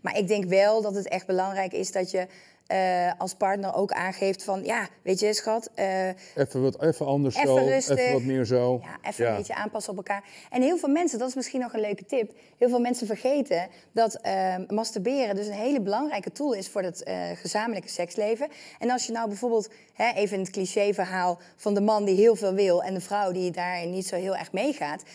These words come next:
Speaker 1: dan kan je alleen al kijken van, nou, als de vrouw iets meer masturbeert, de man iets minder masturbeert, dan ga je eigenlijk al die libido's een klein beetje naar elkaar afstellen.
Speaker 2: Ja.
Speaker 1: En als je dat al kan doen, dan heb je al één heel mooi stapje.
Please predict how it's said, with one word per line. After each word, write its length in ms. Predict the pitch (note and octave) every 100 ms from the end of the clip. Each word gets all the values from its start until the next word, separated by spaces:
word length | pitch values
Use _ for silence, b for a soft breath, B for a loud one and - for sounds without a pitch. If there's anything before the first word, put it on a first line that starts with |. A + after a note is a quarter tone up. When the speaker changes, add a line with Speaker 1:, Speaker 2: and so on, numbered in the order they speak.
| B
Speaker 1:
dan 100 | A#3+
kan 160 | C4+ B3
je 80 | A3+
alleen 300 | A3 F4 G4
al 100 | C#4
kijken 340 | B3+ D4 D4
van, 120 | D4
nou, 220 | G3+ D3+ - B -
als 180 | G3+ -
de 100 | F#3+
vrouw 320 | A3+ C#4+ C4
iets 180 | - -
meer 140 | C4 A3
masturbeert, 520 | F#3+ F3+ F3+ B3 C#4+
de 60 |
man 220 | G#3 B3 A#3+
iets 140 | F3+
minder 260 | F3+ G#3 A#3+
masturbeert, 580 | B3 - G#3+ A#3+ D4 B B -
dan 280 | A#3+ A#3 A#3 B
ga 220 | - C4
je 180 | C4+ A#3+
eigenlijk 380 | - C4 C#4 -
al 80 | G#3
die 100 | G#3+
libido's 360 | C#4+ C4 G3+ F#3+
een 80 |
klein 360 | F#3 A#3+ C#4+ E4
beetje 260 | C#4+ B3 A3+
naar 120 | G#3+
elkaar 220 | G3+ F#3
afstellen. 580 | - - - E3 D#3 C4+ B
Speaker 2:
Ja. 100 | G#2
Speaker 1:
En 60 | A2
als 120 | A3
je 80 | G3
dat 220 | D#4+ A4
al 100 | E4
kan 200 | - G#3+
doen, 160 | A3+ G4
dan 100 | D#4+
heb 140 | A#3
je 80 | A3+
al 100 | G#3
één 200 | - C4+
heel 160 | B3 A#3+
mooi 200 | A3+ G#3+
stapje. 420 | - A#3 -